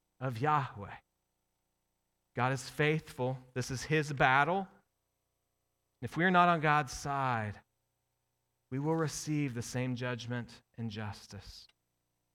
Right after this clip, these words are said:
As we finish verses three through twenty-nine,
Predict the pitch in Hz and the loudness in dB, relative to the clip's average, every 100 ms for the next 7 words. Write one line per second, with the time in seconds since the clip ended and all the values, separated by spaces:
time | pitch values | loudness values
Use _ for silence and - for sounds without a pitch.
0 | _ _ _ _ _ _ _ - 127 143 | _ _ _ _ _ _ _ -4 0 -2
1 | - 180 190 - 147 156 - 135 - 151 | 2 4 4 0 2 2 0 -8 -6 -4
2 | 151 151 131 - 156 135 120 123 131 123 | -2 -2 -6 -4 -2 0 0 2 2 2
3 | 110 104 107 | 0 -4 -8